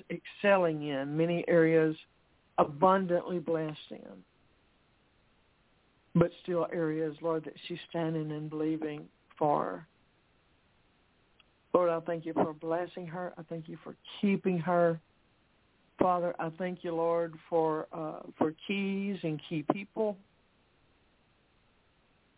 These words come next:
Keys and key people, keys that open, keys that, uh, even sometimes key prayers that cause things to,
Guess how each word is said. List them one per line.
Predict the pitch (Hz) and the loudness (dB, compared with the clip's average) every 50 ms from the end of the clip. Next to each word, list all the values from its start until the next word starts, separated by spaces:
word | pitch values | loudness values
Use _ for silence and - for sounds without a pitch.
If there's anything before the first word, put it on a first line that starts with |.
| _ _ _ _ _ _ _ _ _ _ _ _ _ - - - | _ _ _ _ _ _ _ _ _ _ _ _ _ -4 0 2
Keys | 208 190 190 196 196 190 190 190 180 - | 2 2 2 -2 -4 -4 -4 -6 -6 -8
and | 180 170 165 156 - | -8 -8 -8 -8 -8
key | 180 160 156 - - | -10 -10 -8 -10 -10
people, | 214 190 185 - - 185 185 180 170 - - - | -10 -10 -12 -10 -8 -6 -6 -6 -8 -10 -12 -6
keys | - 196 190 190 190 190 185 170 - | -2 0 0 0 0 0 -2 -4 -2
that | - 175 - - | -2 -2 0 2
open, | - 170 175 170 - - 175 165 160 156 160 _ - - - | 2 2 0 0 -4 -10 -10 -10 -10 -12 -14 _ -20 -18 -12
keys | 196 190 190 185 190 185 180 170 - - | -10 -8 -8 -8 -8 -8 -8 -10 -8 0
that, | 170 170 165 160 151 - _ _ _ _ _ _ _ _ _ _ _ _ _ _ _ - | 0 2 2 2 0 -2 _ _ _ _ _ _ _ _ _ _ _ _ _ _ _ 0
uh, | - 175 165 156 156 151 156 - - - 165 165 - _ _ _ _ - | 2 4 6 6 6 4 2 0 -4 -6 -8 -12 -12 _ _ _ _ 2
even | - 190 175 170 175 165 - | 4 6 6 6 4 2 -6
sometimes | 180 165 156 170 170 165 160 160 156 - - - | -8 -8 -6 -4 -4 -4 -4 -6 -10 -14 -16 -10
key | - 190 175 160 156 - - - 180 | -8 -8 -6 -6 -4 0 0 0 2
prayers | 175 180 185 185 185 185 185 180 185 180 180 175 - - - _ _ _ _ _ _ _ _ _ _ _ _ _ _ _ _ _ _ _ _ _ _ _ _ _ _ - | 2 0 -2 -2 -4 -6 -6 -8 -8 -8 -10 -12 -14 -18 -20 _ _ _ _ _ _ _ _ _ _ _ _ _ _ _ _ _ _ _ _ _ _ _ _ _ _ 2
that | 175 180 - - - | 2 2 2 2 2
cause | - 185 175 180 175 170 - - | 2 4 6 6 4 2 -2 -2
things | 185 175 175 175 175 170 170 165 156 160 - - _ _ _ _ _ _ _ _ _ _ _ _ _ _ _ _ _ _ - - - | 0 2 2 2 0 0 -4 -6 -6 -8 -14 -20 _ _ _ _ _ _ _ _ _ _ _ _ _ _ _ _ _ _ -16 -8 0
to, | - 160 - | 2 2 2